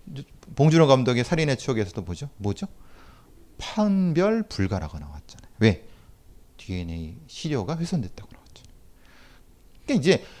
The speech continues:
그게, 그걸 이제 장-, 미제 사건으로 보는 거죠, 그냥. 근데 그 미제 사건 아니에요. 그냥 그거는 미제 사건이나 뭐냐면,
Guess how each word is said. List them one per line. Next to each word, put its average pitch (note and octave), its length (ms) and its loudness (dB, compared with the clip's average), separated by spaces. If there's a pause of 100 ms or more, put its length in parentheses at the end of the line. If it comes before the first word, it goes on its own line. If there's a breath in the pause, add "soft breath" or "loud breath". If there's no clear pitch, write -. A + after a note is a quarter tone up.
(180 loud breath)
그게, A#3 280 0
그걸 A#3 340 6
이제 D#3 280 4
장-, F3 440 0
미제 D3 240 2
사건으로 G#3+ 420 2
보는 F3+ 300 2
거죠, C3+ 220 -4
그냥. F2 300 -10 (160)
근데 A3+ 240 2
그 - 100 -4
미제 B3+ 200 -4
사건 D#4+ 220 -6
아니에요. D3+ 600 -4 (400)
그냥 D#3+ 160 -4 (220 loud breath)
그거는 G3 280 4 (360 loud breath)
미제 D3 180 2
사건이나 F#3+ 360 2
뭐냐면, G2+ 540 -4